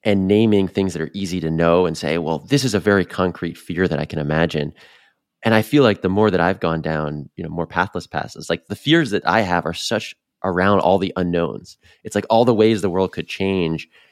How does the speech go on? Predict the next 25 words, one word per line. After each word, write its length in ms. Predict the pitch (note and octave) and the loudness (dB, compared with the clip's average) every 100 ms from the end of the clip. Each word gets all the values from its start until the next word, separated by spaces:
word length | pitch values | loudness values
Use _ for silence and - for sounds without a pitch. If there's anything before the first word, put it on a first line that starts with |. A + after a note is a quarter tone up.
| _ | _
and 140 | G2 F#2+ | 0 2
you 60 | |
can't 220 | G#2+ A2+ G#2+ | 4 4 2
even 180 | E2 | 0
predict 440 | D2 E2 C#2+ G#2+ - | -4 -6 -4 -4 -4
it. 140 | - | -10
'Cause 140 | - A#2 | -6 -4
if 60 | |
you 80 | D3+ | -4
can 160 | E3 A2+ | -4 -2
predict 420 | F2+ - D#3+ D#3+ | -4 0 -2 0
it, 160 | F2+ - | -2 -2
you 80 | |
could 160 | F#2 D#2+ | -6 -6
largely, 800 | E2 G2+ G#2+ F2+ E2 E2 D#2 C#2+ _ _ _ | -2 2 2 0 0 0 0 -4 _ _ _
you 60 | G2+ | 0
know, 140 | E2 | 0
get 180 | D#2 - | 2 -2
comfortable 460 | - G2 - - - | 0 -4 -2 -4 -2
with 140 | - | 0
it. 240 | - G1+ - _ - _ _ - | 0 -2 -8 _ -20 _ _ -2
But 100 | A2 | 0
I 100 | G#2 | 2
think 320 | C3+ A#2 - | 0 -2 -2
the 180 | F#2 | -2